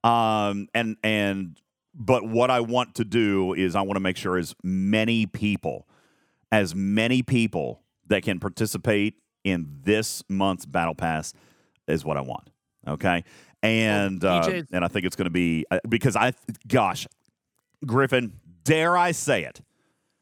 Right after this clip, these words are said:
Speaker 1: And I almost don't want to 'cause they'll find a way. But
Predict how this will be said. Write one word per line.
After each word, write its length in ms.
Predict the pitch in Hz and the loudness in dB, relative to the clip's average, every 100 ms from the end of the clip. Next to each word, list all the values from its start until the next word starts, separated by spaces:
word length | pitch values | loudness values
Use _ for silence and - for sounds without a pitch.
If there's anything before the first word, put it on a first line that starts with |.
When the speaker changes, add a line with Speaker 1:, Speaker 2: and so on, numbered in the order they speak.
| _ _ _ _ _ - | _ _ _ _ _ -6
Speaker 1:
And 100 | 90 | 0
I 40 | |
almost 360 | 90 123 127 98 | 2 2 0 2
don't 300 | 127 104 104 | 0 0 -2
want 220 | 117 80 | -2 -2
to 140 | 80 62 | -6 -8
'cause 140 | 73 | -8
they'll 140 | 87 | -8
find 500 | 80 - - 156 156 | -10 -4 2 4 4
a 40 | 147 | 0
way. 340 | 117 92 - _ _ _ _ _ _ - | 0 -2 -6 _ _ _ _ _ _ 2
But 360 | 101 95 85 | 4 4 0